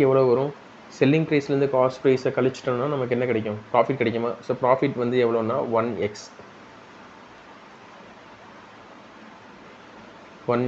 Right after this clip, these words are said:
எக்ஸ். சரிங்களா? So, நம்ம எப்போவுமே ப்ராஃபிட் பர்சன்டேஜ் எப்படி தான் கண்டுபிடிப்போம்? With respect to the cost price. காஸ்ட் பிரைஸில் இருந்து எனக்கு எவ்வளோ பர்சன்டேஜ் ப்ராஃபிட் கிடைச்சிருக்கு அப்படின்னு தான் நம்ம பார்ப்போம்.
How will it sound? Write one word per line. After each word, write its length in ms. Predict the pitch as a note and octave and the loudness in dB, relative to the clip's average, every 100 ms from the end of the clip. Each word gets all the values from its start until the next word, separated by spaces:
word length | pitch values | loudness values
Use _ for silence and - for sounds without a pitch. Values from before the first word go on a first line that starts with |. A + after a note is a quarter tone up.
| A2+ | -2
எக்ஸ். 200 | G#2+ - - - - - - - - - - | -2 -8 -16 -20 -20 -20 -20 -20 -20 -20 -8
சரிங்களா? 340 | A#2 G#2+ A2+ A2+ - - - - | -4 0 0 0 -2 -16 -20 -4
So, 60 | C#3 | 0
நம்ம 120 | C3+ C3+ G#3+ - - - - - C3 | 0 0 -4 -8 -18 -20 -14 -2 2
எப்போவுமே 320 | E3 E3 F3 D#3+ | 6 6 4 4
ப்ராஃபிட் 340 | C#3 D#3+ E3+ - | 4 6 4 4
பர்சன்டேஜ் 440 | D#3+ - C#3+ C3+ C3+ | 2 2 2 4 2
எப்படி 160 | B2 C#3 D3+ | 2 2 2
தான் 100 | D3+ | 2
கண்டுபிடிப்போம்? 420 | C#3 B2 A2 G2+ - - | 0 0 0 -4 -10 -6
With 100 | B2 C3 | 0 2
respect 300 | B2+ - - D3 | 2 -2 0 2
to 60 | C3+ | 2
the 60 | E3 B2+ | 4 2
cost 160 | B2+ B2 | 2 0
price. 180 | A2 - - - | -2 -4 -8 0
காஸ்ட் 240 | B2+ C#3+ - | 0 2 2
பிரைஸில் 360 | D#3 - C#3 | 2 2 2
இருந்து 220 | C#3 D3 G3 | 2 2 2
எனக்கு 160 | E3 C3+ | 2 2
எவ்வளோ 180 | C3 C3+ C3+ | 2 2 2
பர்சன்டேஜ் 360 | C3 B2+ B2+ C#3 - | 0 2 -2 0 0
ப்ராஃபிட் 300 | A2+ A#2+ - | 0 -2 -4
கிடைச்சிருக்கு 340 | A2+ G#2+ A#2 | -4 0 0
அப்படின்னு 220 | G#2+ A2 B2+ | 2 0 0
தான் 80 | B2+ | -2
நம்ம 120 | A2+ G2+ | -2 -2
பார்ப்போம். 240 | F#2 | -2